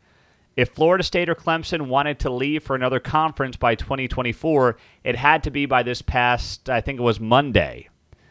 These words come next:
Might have been Tuesday, Monday or Tuesday of this past, of this week. And it didn't happen. So we know at least through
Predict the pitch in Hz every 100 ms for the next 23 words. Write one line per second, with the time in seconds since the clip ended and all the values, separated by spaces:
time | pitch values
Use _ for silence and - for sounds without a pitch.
0 | _ _ _ _ _ 160 175 156 - 135
1 | 113 98 101 123 139 131 120 143 147 117
2 | 104 101 98 101 101 - 107 92 101 185
3 | 214 80 - - _ _ - 131 127 123
4 | 143 135 147 123 73 57 _ _ _ _
5 | - 151 147 160 170 160 156 147 175 269
6 | 294 - - - _ - 180 175 170 165